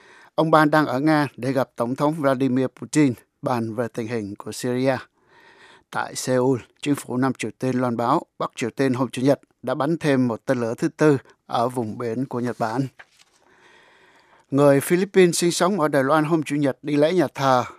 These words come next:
và nghe bài giảng nói về cuộc tranh chấp hai nước sau khi một ngư dân Đài Loan bị Philippines bắn chết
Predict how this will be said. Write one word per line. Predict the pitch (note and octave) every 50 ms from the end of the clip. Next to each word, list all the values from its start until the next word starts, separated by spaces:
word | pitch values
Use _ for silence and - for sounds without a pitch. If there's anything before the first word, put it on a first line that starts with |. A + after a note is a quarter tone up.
| _ _
và | G#2+ C3 C3+ C3 B2+ B2+ B2+
nghe | C3+ C#3 D3+ D#3 D3
bài | C3+ B2+ B2 A#2
giảng | - C#3 B2+ A2+ A#2+ B2 C#3+ D3+ E3 D3
nói | C#3 C#3+ D#3+ F3
về | D#3+ C#3+ C#3+ C3+ B2 A2+ - _
cuộc | - C3 A2 - _
tranh | - D3 C#3
chấp | - - F#3+ -
hai | - - C3+ B2+
nước | B2+ D3+ F3+ G3 - - - _ - - - _ _
sau | - - C#3+ C3 C3+ B2+
khi | - - C#3+ C3+ C3+ B2+
một | A#2 A#2 G#2+ -
ngư | C3 C3 C3
dân | B2+ A#2 C#3+ C#3 B2+ B2+
Đài | A2 A#2+ A2+ A2
Loan | B2+ C3 C3 B2+
bị | A#2+ B2+ -
Philippines | - - C3 C3 C#3 - - C#3+ C3+ B2
bắn | C3 C3+ D3+
chết | C#3+ - F3 F3